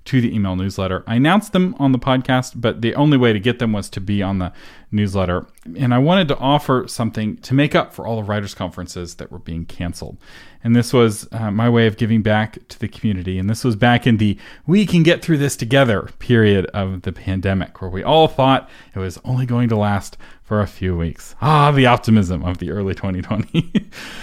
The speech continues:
Uh, anyway, uh, but like I said, I enjoyed giving back to the community, and I got something in return. While it cost me time and money to put on the webinars,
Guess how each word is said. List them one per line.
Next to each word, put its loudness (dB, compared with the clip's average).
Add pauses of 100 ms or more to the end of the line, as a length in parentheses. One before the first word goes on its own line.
(200)
Uh, 6
anyway, 6
uh, 2 (200)
but 0
like 4
I -2
said, -2
I 2
enjoyed 4
giving 2
back 0
to -16
the -8
community, -4
and 4 (140)
I 0
got 0
something 2
in 4
return. 0
While -2
it -10
cost -4
me -4 (100)
time 2
and 4
money 2
to -6
put -6
on -2
the -2
webinars, -2